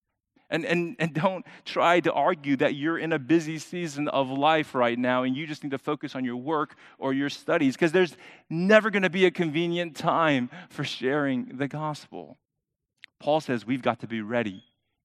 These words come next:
in season or out, whether it's convenient or not, to preach the gospel,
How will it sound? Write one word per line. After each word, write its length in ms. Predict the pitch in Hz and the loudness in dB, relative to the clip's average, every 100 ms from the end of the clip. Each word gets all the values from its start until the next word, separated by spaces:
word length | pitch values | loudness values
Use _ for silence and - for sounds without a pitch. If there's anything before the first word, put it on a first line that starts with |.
| - | 0
in 240 | 151 165 | 0 0
season 720 | 147 - 147 135 131 139 143 131 _ _ - | -4 -4 -4 -2 -2 -2 -4 -12 _ _ -4
or 300 | 139 143 - | 0 0 2
out, 280 | 123 101 | 2 0
whether 260 | 120 127 139 | -2 -4 -4
it's 100 | 127 | -4
convenient 760 | - 131 110 107 147 165 165 - | -4 -4 -2 0 0 0 -4 -4
or 140 | 123 | -2
not, 520 | 117 123 143 139 107 - - - | 0 2 2 2 0 -4 -16 -16
to 140 | - 104 | -12 -12
preach 680 | - - 131 135 - - _ _ _ _ _ _ | -8 0 0 0 -10 -16 _ _ _ _ _ _
the 160 | 107 107 | -10 -8
gospel, 680 | 101 92 85 - - 90 | -6 -8 -8 -20 -20 -20